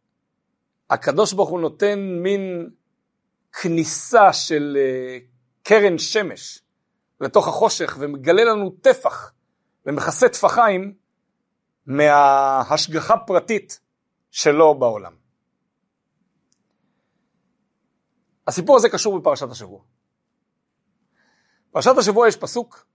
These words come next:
שאומר, "תמים תהיה עם השם אלוקיך".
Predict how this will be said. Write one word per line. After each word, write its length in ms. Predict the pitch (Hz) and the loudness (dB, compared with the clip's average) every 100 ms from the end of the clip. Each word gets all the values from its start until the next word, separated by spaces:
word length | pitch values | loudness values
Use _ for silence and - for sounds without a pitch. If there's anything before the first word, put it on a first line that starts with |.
| _ _ _ _ _ _ _ _ _ _ _ _ | _ _ _ _ _ _ _ _ _ _ _ _
שאומר, 460 | - 151 143 220 233 | -2 0 4 4 2
"תמים 560 | - 175 165 208 262 233 | -2 -2 -2 -2 -2 -4
תהיה 340 | 202 165 175 214 - | -4 0 2 2 -2
עם 180 | 190 170 | -8 -8
השם 260 | - 143 | -6 -8
אלוקיך". 400 | 135 123 - - | -10 -14 -18 -20